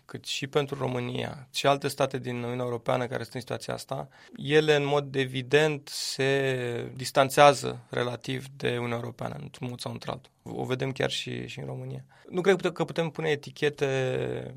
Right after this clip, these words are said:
foarte precise și vă spun de ce. Populația, până la urmă, e barometru direcției în care se îndreaptă țara. Atâta timp cât opinia publică încă vede în Uniunea Europeană un factor pozitiv, că e vorba de România sau de Republica Moldova,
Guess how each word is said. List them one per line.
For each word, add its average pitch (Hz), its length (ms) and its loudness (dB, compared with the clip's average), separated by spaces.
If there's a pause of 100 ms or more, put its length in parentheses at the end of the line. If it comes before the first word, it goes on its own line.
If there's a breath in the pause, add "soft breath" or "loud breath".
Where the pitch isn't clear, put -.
foarte - 460 0
precise 131 340 -4
și 156 100 -8
vă 156 100 -4
spun - 600 -8
de 143 120 0
ce. 131 280 -2 (280 soft breath)
Populația, 147 880 6
până 143 420 0
la 135 120 0
urmă, 143 640 -2 (320)
e 135 100 -2
barometru 135 760 4
direcției 135 460 0
în 123 60 -6
care 127 140 0
se 120 140 -6
îndreaptă 127 360 -4
țara. - 440 -2 (160)
Atâta 160 260 -4
timp 170 160 -4
cât 175 140 -6
opinia 165 320 -2
publică 160 520 -4
încă 165 320 0
vede 156 260 2
în 147 60 0
Uniunea 143 140 -2
Europeană 135 360 -2
un 131 400 -4
factor 131 320 -4
pozitiv, 131 720 -10
că - 100 -4
e 135 40 6
vorba 135 260 0
de 127 80 -2
România 131 320 -2
sau 139 220 -4
de 131 140 -4
Republica 131 380 -6
Moldova, 151 460 0